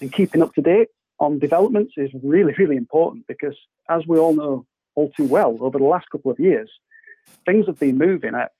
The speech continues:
an incredible pace within E S G investing. And I dare say, you know, over the coming weeks, months, <laughs> years ahead, things are gonna continue gathering momentum. So I,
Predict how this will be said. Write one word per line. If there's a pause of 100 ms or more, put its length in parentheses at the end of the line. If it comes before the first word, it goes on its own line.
an
incredible
pace (520)
within
E
S
G
investing.
And (460)
I
dare
say,
you
know,
over
the
coming (220)
weeks,
months,
<laughs>
years
ahead, (600)
things
are
gonna
continue (180)
gathering
momentum.
So
I,